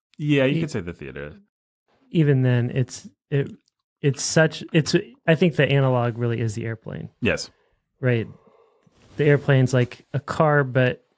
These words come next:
Speaker 2: it does something completely different.
Speaker 1: Yes.
Speaker 2: You know, a carriage, but it does something completely different and it flies. This is like the theater, but it does something completely different because now you have, you know, this thing called the camera and the things that it can do,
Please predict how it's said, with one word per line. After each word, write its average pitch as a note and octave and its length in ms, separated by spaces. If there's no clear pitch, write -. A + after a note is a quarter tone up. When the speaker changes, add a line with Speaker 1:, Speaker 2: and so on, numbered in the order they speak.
Speaker 2:
it C3 100
does B2+ 180
something B2 320
completely A#2+ 500
different. G#2 540
Speaker 1:
Yes. - 320
Speaker 2:
You B2 100
know, A2+ 360
a B2+ 60
carriage, A#2+ 460
but B2 80
it A#2+ 40
does B2+ 160
something A#2+ 220
completely A#2+ 360
different G#2+ 300
and G2 100
it - 60
flies. F#2+ 420
This A2+ 120
is A2 160
like A2+ 220
the C3 60
theater, G#2+ 580
but B2 160
it A#2 100
does A#2+ 180
something A2+ 260
completely A2 460
different G#2+ 300
because A2+ 340
now A#2 240
you A#2 140
have, A2 380
you A2+ 80
know, A2 100
this G#2+ 420
thing B2 180
called A#2 200
the - 80
camera G#2 480
and A#2 380
the A2 60
things C3 360
that A#2+ 140
it B2 140
can A2+ 200
do, A2+ 280